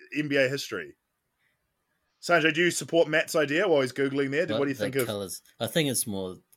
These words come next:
Speaker 2: colors that you associate it with rather than the color itself. Like the All
Speaker 1: Yeah,
Speaker 2: Blacks
Speaker 1: like
Speaker 2: are, like, pow-, what's the right word? Motivated by wearing the, you know, All Black jersey 'cause it's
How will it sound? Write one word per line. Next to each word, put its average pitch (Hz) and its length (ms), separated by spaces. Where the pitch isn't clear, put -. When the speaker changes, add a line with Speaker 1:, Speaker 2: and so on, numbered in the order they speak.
Speaker 2:
colors 95 360
that - 160
you 85 100
associate 87 640
it 87 80
with 82 160
rather 87 260
than 85 180
the 82 80
color 87 340
itself. 90 640
Like 90 160
the 110 100
All 101 140
Speaker 1:
Yeah, 127 120
Speaker 2:
Blacks 113 360
Speaker 1:
like 101 80
Speaker 2:
are, 92 220
like, 90 380
pow-, 95 300
what's 101 200
the 98 80
right 98 160
word? 98 220
Motivated 90 640
by 87 140
wearing 87 400
the, 82 140
you 90 80
know, 87 240
All 92 120
Black 85 240
jersey 90 320
'cause 85 240
it's - 300